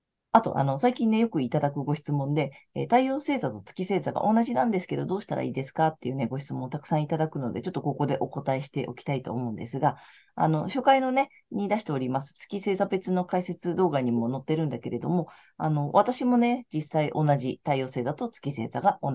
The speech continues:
じなんだけれども、あの、すんなり普通に楽しく、スーッとやってる時は太陽で動いてるのかな。で、やっとかなくちゃなとかさ、あ、やらないとやばいとかさ、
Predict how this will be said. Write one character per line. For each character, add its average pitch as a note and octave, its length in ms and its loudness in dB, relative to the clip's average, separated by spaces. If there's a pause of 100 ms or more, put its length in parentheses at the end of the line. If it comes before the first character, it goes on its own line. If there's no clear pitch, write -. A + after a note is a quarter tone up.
じ G2+ 220 -8 (300)
な C#3 120 -4
ん - 20 -4
だ F2 100 -8
け A#2+ 120 -6
れ A#2+ 80 -2
ど B2+ 100 -6
も、 C#3+ 220 2 (260)
あ C#3 160 -2
の、 B2 200 -4
す - 180 -6
ん - 20 -4 (140)
な F4+ 80 4
り - 140 0
普 E3+ 180 -4
通 C4 320 -2
に A3+ 180 4
楽 C4 260 0
し - 200 -10
く、 - 180 -8 (460)
ス - 160 -6
ー - 20 2
ッ - 20 2 (280)
と F#3 80 4
や F3 100 6
っ E3+ 80 -10
て B3+ 100 -2
る A#3+ 120 -2
時 B3+ 240 -4
は D#3+ 240 8
太 G#3 140 4
陽 C#3 180 2
で A#2 60 2
動 B2 180 0
い B2 80 -2
て - 100 -6
る - 160 -10 (220)
の A#2+ 80 -4
か C#3 100 -2
な。 E4+ 220 2 (480)
で、 B3 240 0 (200)
や D3 180 0
っ C#3+ 120 -12
と - 80 -6
か C#3 140 -6
な D#3+ 140 0
く - 80 -16
ち - 100 -4
ゃ A3 60 4
な B3 320 4
と G#3+ 80 -6
か D3 120 -4
さ、 D3 160 0 (200)
あ、 - 120 4
や F3+ 160 4
ら D3+ 80 -2
な A3 120 2
い A#3 80 0
と C4 80 -6
や C4 160 2
ば C4+ 160 2
い C4 280 -2
と - 120 -8
か - 120 -12
さ、 B2+ 220 -2